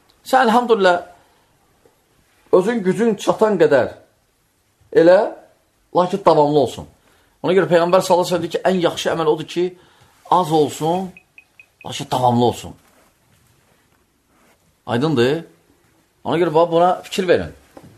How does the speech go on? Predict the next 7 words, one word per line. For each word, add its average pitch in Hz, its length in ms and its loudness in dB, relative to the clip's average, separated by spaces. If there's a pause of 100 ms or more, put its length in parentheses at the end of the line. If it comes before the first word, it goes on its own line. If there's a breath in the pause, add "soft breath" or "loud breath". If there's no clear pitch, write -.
(140)
Və 123 100 0
həmçinin, 233 400 0
qardaşlar, 190 500 2 (160)
ayədə 165 240 2
olan 165 240 2
faydalardan 147 560 2
həmçinin 160 480 -8